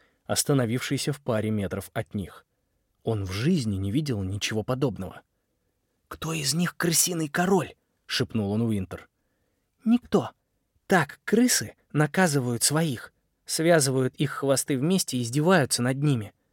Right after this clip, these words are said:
прошептала она в ответ. «Я же говорила, они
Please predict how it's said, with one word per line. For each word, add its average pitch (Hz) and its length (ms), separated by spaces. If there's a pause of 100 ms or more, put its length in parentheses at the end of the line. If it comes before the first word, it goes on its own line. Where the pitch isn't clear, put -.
(120)
прошептала 95 580
она 98 120
в 98 60
ответ. - 320 (480)
«Я 156 180
же 147 120
говорила, 175 540 (480)
они 170 420